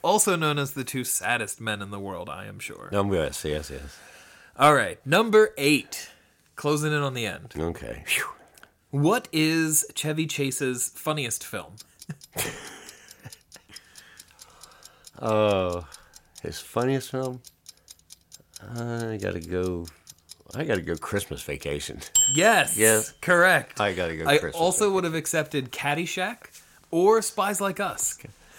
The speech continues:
Speaker 2: Spies Like Us did, didn't, didn't, didn't, didn't do it for me, but
Speaker 1: I know.
Speaker 2: Caddyshack was, Caddyshack's a good movie
Speaker 1: <laughs>
Speaker 2: too, but I, I still have to go Christmas Vacation.
Speaker 1: Christmas Vacation
Speaker 2: Just
Speaker 1: is
Speaker 2: classic.
Speaker 1: is, yeah, is absolutely up
Speaker 2: Classic.
Speaker 1: there.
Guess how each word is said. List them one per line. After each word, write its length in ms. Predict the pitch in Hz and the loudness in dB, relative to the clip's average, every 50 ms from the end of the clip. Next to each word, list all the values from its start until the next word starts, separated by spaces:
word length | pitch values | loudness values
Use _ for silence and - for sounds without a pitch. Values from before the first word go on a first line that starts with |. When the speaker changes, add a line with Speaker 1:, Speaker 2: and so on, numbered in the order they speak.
| - - - - - - | -20 -18 -12 -10 -6 0
Speaker 2:
Spies 260 | - - 180 190 180 | 4 6 8 8 8
Like 200 | 151 151 143 123 | 8 6 6 8
Us 240 | 127 131 127 127 - | 8 6 6 6 4
did, 320 | - 120 110 101 98 95 - | 0 -2 -2 -2 -4 -8 -2
didn't, 380 | 120 123 110 107 107 101 107 - - - - - _ _ _ _ _ - | -2 -2 0 -2 -6 -2 -2 -2 -2 -2 -8 -20 _ _ _ _ _ -4
didn't, 380 | - 123 110 101 - - 87 | -2 -2 0 0 -4 -6 -10
didn't, 320 | - - - 107 101 - - - - 107 - - 110 113 98 - | -10 -8 -8 -8 -10 -10 -14 -10 -8 -6 -4 -4 -4 -4 -4 -4
didn't 180 | - 131 120 104 | -4 -2 -2 2
do 160 | 110 113 104 | 4 4 4
it 80 | 90 - | 4 2
for 240 | - 101 90 85 | 0 0 0 0
me, 60 | 82 80 | 0 -2
but 240 | 76 80 78 - - | -2 -4 -6 -6 0
Speaker 1:
I 140 | 175 165 170 | 2 2 2
know. 280 | 165 170 160 151 139 - | 4 2 2 2 2 2
Speaker 2:
Caddyshack 600 | - 135 131 123 107 98 - 101 85 78 76 69 | 4 4 6 6 4 2 2 2 2 2 0 -2
was, 120 | - 71 | -6 -8
Caddyshack's 380 | - - 107 98 90 78 - - | -2 2 2 2 2 0 -2 -6
a 80 | 73 73 | -8 -8
good 320 | 73 80 85 82 76 - | -8 -6 -2 -2 0 0
movie 280 | - 82 78 214 - - | 0 0 2 0 0 0
Speaker 1:
<laughs> 0 | |
Speaker 2:
too, 240 | - 87 78 71 73 | -2 -2 -2 -2 -2
but 200 | 71 69 - - | -6 -8 -8 -2
I, 120 | - 98 104 95 - | 0 0 0 0 2
I 140 | - 98 98 | 2 2 2
still 240 | 95 - - 87 78 | 2 0 -4 -4 -4
have 120 | 76 69 | -4 -6
to 80 | - - | -8 -8
go 280 | - 64 62 - - - - _ _ - - - - | -8 -8 -8 -8 -10 -12 -18 _ _ -20 -20 -20 -16
Christmas 340 | - - 101 82 - 73 65 | -6 -6 -6 -4 -4 -8 -8
Vacation. 540 | 64 65 62 - 67 69 69 - - - - | -8 -8 -8 -6 -6 -8 -8 -8 -10 -10 -8
Speaker 1:
Christmas 400 | - 160 160 151 165 190 185 165 | -2 -2 -2 -2 -2 -6 -8 -6
Vacation 500 | 170 165 156 135 151 151 143 139 - 131 | -4 -6 -6 -4 -6 -6 -6 -6 -8 -6
Speaker 2:
Just 140 | 123 127 120 | -6 -6 -4
Speaker 1:
is 60 | 113 | -4
Speaker 2:
classic. 600 | - - 78 76 69 67 65 - - - - - - - - | -4 -2 -2 0 0 0 0 0 -4 -4 -10 -16 -20 -14 -4
Speaker 1:
is, 260 | - 151 147 135 135 | -2 -2 -2 0 0
yeah, 220 | 139 131 107 98 - - - _ - | 0 0 0 -2 -8 -14 -18 _ -2
is 160 | 139 139 139 | -2 0 0
absolutely 600 | 135 135 131 131 131 - - 131 120 113 - 113 143 | 2 2 2 2 2 -2 -4 -4 -4 -4 -4 -4 -4
up 40 | - | -4
Speaker 2:
Classic. 120 | - - - | -4 -6 -6
Speaker 1:
there. 240 | 110 101 98 98 | -6 -6 -6 -8